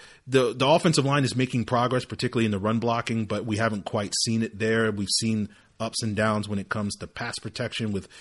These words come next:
Mayfield probably being their weakest link up front, and that's been exploited a number of times given some of the high-level D tackles that the Falcons have faced over the first five weeks of the season. So the offensive line is a work in progress, but I think in general things are trending in the right direction.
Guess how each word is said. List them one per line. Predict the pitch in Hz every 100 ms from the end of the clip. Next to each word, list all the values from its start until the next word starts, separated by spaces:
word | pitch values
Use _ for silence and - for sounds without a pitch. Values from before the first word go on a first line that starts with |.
| -
Mayfield | 123 127 127 113 104
probably | 113 110 104 101
being | 104 104 104
their | 101
weakest | 95 104 104 98 -
link | 107 - - - - _ 107
up | 101 - -
front, | 107 107 - - -
and | - 104
that's | 98 -
been | 113 98
exploited | - - 107 101 95
a | 101
number | 101 107 104
of | 92
times | - 101 98
given | - 101 101
some | - 101
of | 95
the | 92 -
high-level | - 113 104 98 98
D | 101 98
tackles | 110 95 107 92 - - - -
that | 101 101
the | 104
Falcons | 110 101 98 95
have | -
faced | 101 95
over | 98 92
the | 90
first | 104 92 - - - _
five | - 107 95
weeks | 101 -
of | 92
the |
season. | 92 127 110 98
So | 98 104 98 - - _
the | 135
offensive | 160 175 151
line | 143 143
is | 123
a |
work | 120 131
in | 117
progress, | 117 117 113 107
but | 117 113
I | 113
think | 123 127
in | 113
general | 113 110 107
things | 101 110 107
are | 101
trending | 92 - 117 107 98
in | 98
the | 98
right | 98 95
direction. | 98 95 - 101